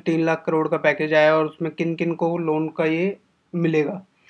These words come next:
तो उसमें बहुत से लोगों की inquiry आई थी कि सर जिनका loan नहीं है उनके लिए कैसे होगा और एमएसएमई loan कैसे apply हो। तो इसमें सभी का solution है कि एमएसएमई का registration होना चाहिए आपके पास और आप अपना loan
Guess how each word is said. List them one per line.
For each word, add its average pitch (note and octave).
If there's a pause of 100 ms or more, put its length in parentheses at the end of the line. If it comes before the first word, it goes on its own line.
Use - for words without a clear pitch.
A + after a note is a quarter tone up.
(280)
तो F3+
उसमें F#3
बहुत D#3
से F3+
लोगों F3
की F3+
inquiry E3
आई E3
थी E3+
कि E3 (100)
सर D#3
जिनका D#3
loan D3+
नहीं D#3
है D#3
उनके D3+
लिए D#3
कैसे D3 (320)
होगा D3
और D#3
एमएसएमई D#3
loan D#3
कैसे D3+
apply C#3
हो। C3+ (500)
तो D#3+
इसमें F3+
सभी F3
का F#3
solution F3
है F#3+ (140)
कि F3
एमएसएमई F3
का F3
registration D#3+
होना E3
चाहिए E3
आपके D#3
पास E3
और D#3
आप D3
अपना D#3
loan E3+